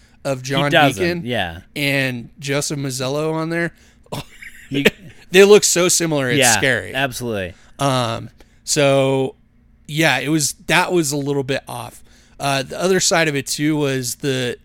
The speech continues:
Speaker 1: storyline with Pretner, um, his pretty boy, like, assistant
Speaker 2: Yeah.
Speaker 1: and stuff.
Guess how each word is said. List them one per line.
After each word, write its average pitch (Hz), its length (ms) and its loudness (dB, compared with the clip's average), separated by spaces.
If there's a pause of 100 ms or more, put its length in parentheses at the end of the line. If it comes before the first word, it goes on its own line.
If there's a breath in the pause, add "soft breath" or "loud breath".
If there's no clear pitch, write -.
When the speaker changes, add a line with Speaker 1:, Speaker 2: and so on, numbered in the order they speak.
(160)
Speaker 1:
storyline 147 580 -4
with 117 180 -10
Pretner, 156 500 -6 (400 soft breath)
um, 120 440 -6 (100)
his 123 400 -8
pretty 139 280 -8
boy, 131 340 -4
like, 117 560 -10 (260)
assistant 139 520 -2
Speaker 2:
Yeah. 123 180 6
Speaker 1:
and 143 260 2
stuff. - 80 -18